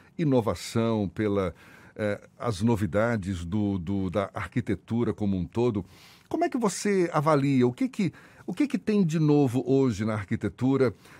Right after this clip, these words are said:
É, sempre procurando, eu sei, aliando, é, é, procurando aliar, não é? A-, as, as necessidades básicas de você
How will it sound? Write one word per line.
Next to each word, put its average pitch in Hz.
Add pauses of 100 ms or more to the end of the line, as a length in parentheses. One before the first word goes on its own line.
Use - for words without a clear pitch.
(120)
É, 120
sempre 175
procurando, 143
eu 123
sei, 143
aliando, 127
é, 117
é, 101
procurando 135
aliar, 120
não 110
é? 127
A-, 117
as, - (300)
as 107
necessidades 107
básicas 104
de 90
você 98